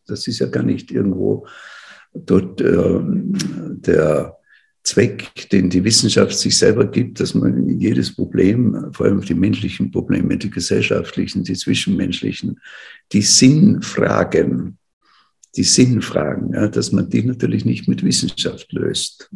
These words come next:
Ja, das ist der Wissenschaft selber klar. Und trotzdem ist das natürlich für jeden, der lebt, auch wenn er jetzt als Wissenschaftler lebt, intensiv als Wissenschaftler lebt, als Manager lebt, für jeden klar,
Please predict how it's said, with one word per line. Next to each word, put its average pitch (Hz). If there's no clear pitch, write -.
Ja, -
das -
ist -
der -
Wissenschaft -
selber -
klar. -
Und 156
trotzdem -
ist -
das 131
natürlich 131
für 120
jeden, 123
der 101
lebt, 95
auch -
wenn 104
er -
jetzt -
als -
Wissenschaftler -
lebt, 117
intensiv -
als -
Wissenschaftler -
lebt, -
als -
Manager 107
lebt, 131
für -
jeden 107
klar, 95